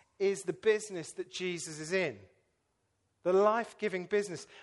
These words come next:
And it's a family business. Did you spot that? Verse nineteen, we get this beautiful picture of the family business that Jesus is in. He says, "I assure you, the Son is not able to do anything on his own,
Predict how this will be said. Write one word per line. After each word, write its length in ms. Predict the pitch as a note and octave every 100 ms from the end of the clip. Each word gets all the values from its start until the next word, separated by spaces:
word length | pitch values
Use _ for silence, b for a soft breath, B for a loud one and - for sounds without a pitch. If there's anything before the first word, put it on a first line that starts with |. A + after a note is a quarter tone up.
| B
And 160 | A#3+ C4
it's 180 | C4+ -
a 60 |
family 580 | C4+ - C#4+ D#4 C#4+ G#3
business. 440 | E3+ D#3 A#2+ C#3 -
Did 160 | F#3
you 80 | G#3
spot 400 | - - A3 A3+
that? 440 | A3 D#4+ - - - _ _ _ _ _ _ _
Verse 260 | A3 A3+ A3+
nineteen, 300 | G#3+ G#3 A3+
we 60 | G#3
get 120 | A#3
this 100 | G#3
beautiful 560 | - B3 C#4+ C#4 A#3+
picture 580 | G#3+ A#3 A3+ - F3+ D3 B B B -
of 180 | F3+ F#3
the 60 |
family 580 | F3+ G#3+ G#3 G3+ F#3+ F#3 - b b
business 420 | - F3 E3+ D3+ -
that 160 | -
Jesus 380 | - D#3 D3 C#3+
is 180 | C#3 C3
in. 200 | C#3 B2+
He 100 | A#2
says, 380 | - F#3 E3 - b b b -
"I 140 | G3
assure 480 | G3+ G3+ - C#4 D4
you, 200 | F#3+ D3
the 100 | D3+
Son 500 | - - - A#3 G#3
is 240 | G#3 F3+
not 220 | G3+ A3+ G#3
able 280 | G#3 G3
to 120 | G3+ F3
do 200 | G3+ G#3 G#3+
anything 420 | B3+ E4 - E3
on 120 | C#3
his 160 | C3+ B2+
own, 260 | A2+ G#2